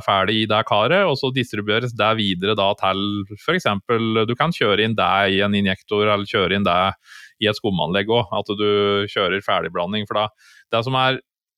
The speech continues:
eller, altså, da kjører du det gjennom høytrykkspumpa da. Hvis du har Hydrominder som skal ut, kjemien der skal ut gjennom høytrykk, så må den kjemien som er i Hydrominderen, den må da suges gjennom høytrykkspumpa, sånn at det tilførselen på pumpa, det er ikke rent vann, det er da ferdigblanda kjemi, så da må du typisk ha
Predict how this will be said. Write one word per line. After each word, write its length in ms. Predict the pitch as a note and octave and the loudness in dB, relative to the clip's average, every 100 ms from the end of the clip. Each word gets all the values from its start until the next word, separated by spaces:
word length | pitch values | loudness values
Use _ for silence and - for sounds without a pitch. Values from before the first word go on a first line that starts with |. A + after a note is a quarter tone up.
| - | -6
eller, 220 | C3+ C3+ | -2 0
altså, 160 | B2+ C3+ B2+ | 0 -2 -2
da 140 | C3+ C#3 | -2 0
kjører 220 | C3+ A2+ | 0 0
du 80 | A#2+ | 0
det 60 | C3+ | 0
gjennom 400 | A2 A#2+ C#3+ B2+ | 0 0 -2 0
høytrykkspumpa 600 | A2+ A2+ C3 D3 C3 C#3+ | 0 -2 -2 -4 -2 -2
da. 20 | - | -2
Hvis 100 | A2+ | -4
du 80 | C3+ | 0
har 240 | B2 B2+ B2+ A#2 | 2 2 0 -2
Hydrominder 540 | A2+ A#2 A#2+ A#2+ C#3 | -2 0 0 0 0
som 120 | C#3 B2 | -2 -2
skal 200 | C3 A#2 A2+ | 0 0 0
ut, 60 | A#2+ _ - - _ _ _ | -4 _ -20 -20 _ _ _
kjemien 300 | B2+ C#3 D3+ | -2 0 2
der 100 | A#2+ | 2
skal 160 | G#2+ A2+ | 0 -2
ut 140 | A#2 | 0
gjennom 180 | A#2+ A2+ | 0 0
høytrykk, 360 | A#2+ G#2+ D3 D3 | 0 0 -2 -4
så 80 | - | -4
må 140 | C3 B2 | -2 0
den 300 | A#2+ A2+ C3 B2+ | 0 0 0 -4
kjemien 400 | - B2+ F#2+ G#2 | -2 -2 -2 -4
som 140 | C3+ | -2
er 140 | A2+ A#2 | -2 0
i 20 | |
Hydrominderen, 480 | G#2 G#2+ A#2 C3+ C3+ | 0 0 0 0 -2
den 140 | A2+ | -2
må 80 | B2 | -2
da 120 | B2 - | -2 -2
suges 460 | - A2+ G2 B2+ | -2 -2 -2 -4
gjennom 460 | B2+ A#2 F#2+ G#2+ C3+ | -4 -2 0 0 2
høytrykkspumpa, 540 | A#2 A2 A#2 A#2+ A#2+ D#3+ | 0 0 -2 -4 -2 -2
sånn 140 | B2+ | 0
at 80 | A#2 | -2
det 140 | - - | -4 -4
tilførselen 560 | - G2 - G2 B2 | -2 -2 -2 -2 -2
på 80 | C3+ | -4
pumpa, 300 | - B2 B2 | -4 -4 -2
det 80 | C#3 | 0
er 100 | G#2+ | 0
ikke 140 | - B2+ | 0 0
rent 220 | A#2 C3 | 0 0
vann, 220 | C#3+ E3+ F#2+ - | 0 0 -4 -2
det 80 | A#2+ | 0
er 100 | B2+ | 2
da 140 | A#2 | 0
ferdigblanda 460 | - G2+ G2 G#2 B2+ | 0 0 0 -2 -2
kjemi, 300 | C3 G#2+ E3 | -2 -2 -2
så 80 | C#3 | -2
da 120 | A#2+ A2+ | -2 -2
må 80 | |
du 80 | A#2+ | -4
typisk 380 | C3+ G#2+ - - | -4 -6 -8 -4
ha 140 | A#2+ | -2